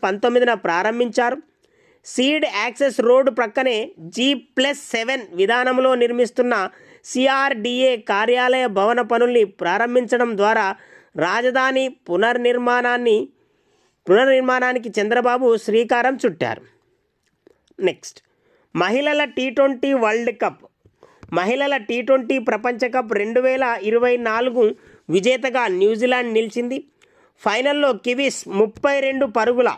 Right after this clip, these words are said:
ముప్పై రెండు పరుగుల తేడాతో దక్షిణాఫ్రికాపై గెలిచింది.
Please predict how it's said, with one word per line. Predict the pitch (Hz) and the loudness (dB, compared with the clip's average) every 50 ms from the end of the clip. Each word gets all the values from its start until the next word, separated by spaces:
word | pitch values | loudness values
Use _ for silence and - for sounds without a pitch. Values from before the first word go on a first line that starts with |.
| - _ _ _ - - _ 151 | -8 _ _ _ -20 -16 _ -2
ముప్పై | 170 185 190 - 262 262 262 | -2 -2 0 0 0 0 0
రెండు | 262 262 262 254 269 269 262 247 262 - - - - - _ _ _ - | 0 -2 0 0 0 2 2 0 -2 -6 -14 -20 -20 -20 _ _ _ -2
పరుగుల | 180 185 220 247 233 277 277 | 0 2 2 2 2 2 2
తేడాతో | 233 208 247 240 240 254 247 226 262 226 196 | 2 0 0 0 0 0 -2 0 0 0 0
దక్షిణాఫ్రికాపై | 180 202 190 - - 233 254 247 240 233 262 247 208 254 254 254 262 277 285 269 | 0 -2 -4 -2 -4 -2 0 0 0 0 -2 0 0 0 0 2 2 0 0 0
గెలిచింది. | 220 220 185 139 - - 117 110 101 - | -2 -4 -4 -4 -8 -10 -14 -14 -14 -16